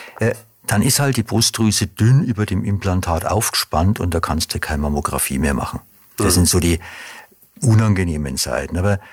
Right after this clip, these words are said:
Speaker 1: äh, eine moderate Korrektur sollte eigentlich die Brustkrebsfrüherkennung nicht beeinträchtigen.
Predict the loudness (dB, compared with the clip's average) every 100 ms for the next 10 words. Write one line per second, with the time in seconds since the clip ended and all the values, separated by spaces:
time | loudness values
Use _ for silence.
0 | -20 -20 -8 -8 -8 -16 -16 -6 0 2
1 | 2 0 0 2 2 0 -2 0 0 2
2 | 0 2 0 0 -2 -2 -2 -4 -6 -6
3 | 0 2 2 0 -6 -20 -20 -20 -4 -2
4 | 2 0 0 0 0 0 0 0 -2 -6
5 | -6 -4 -4 -4 -6 -2 -4 -2 0 0
6 | 0 0 0 2 2 0 -4 -4 -4 -4
7 | -6 -8 -10 -10 -8 -10